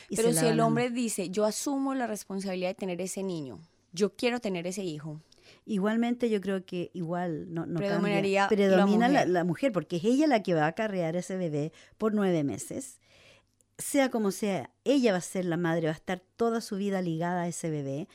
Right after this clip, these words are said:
Speaker 1: aunque se lo lleve el padre, ¿cierto?
Speaker 2: Bueno, mira, yo ahí no estoy tan de acuerdo. Yo
Speaker 1: Muy
Speaker 2: creería
Speaker 1: bien.
Speaker 2: que el, es en el deseo que parte. Claro, la mujer es la que tiene el,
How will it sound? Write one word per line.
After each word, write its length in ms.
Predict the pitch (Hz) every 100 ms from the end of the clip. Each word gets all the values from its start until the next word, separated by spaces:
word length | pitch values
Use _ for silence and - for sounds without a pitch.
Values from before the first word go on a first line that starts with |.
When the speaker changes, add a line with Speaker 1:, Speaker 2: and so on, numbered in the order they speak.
| - -
Speaker 1:
aunque 520 | 180 175 185 180 175
se 180 | 156 175
lo 100 | 160
lleve 220 | 160 190
el 80 | 214
padre, 480 | - 135 127 147 277 - _ _ -
¿cierto? 480 | - 165 - 190 294 _ _
Speaker 2:
Bueno, 180 | 202 196
mira, 220 | 190 170
yo 180 | 175 185
ahí 380 | 196 254 269 - -
no 140 | 180
estoy 260 | 175 208 196
tan 200 | 202 214
de 60 |
acuerdo. 500 | 214 220 196 196 240 -
Yo 60 | 208
Speaker 1:
Muy 40 |
Speaker 2:
creería 420 | 208 233 - 196 226
Speaker 1:
bien. 100 | 285
Speaker 2:
que 240 | 202 -
el, 280 | - 196 190 -
es 160 | 226 220
en 100 | 269
el 120 | 240
deseo 440 | 196 185 226 208 220
que 120 | 214
parte. 380 | - 156 - 160
Claro, 400 | - 175 147 135
la 160 | 180
mujer 260 | 185 190 196
es 140 | 226
la 100 | 247
que 140 | 233 196
tiene 460 | - 202 185 220
el, 100 | 190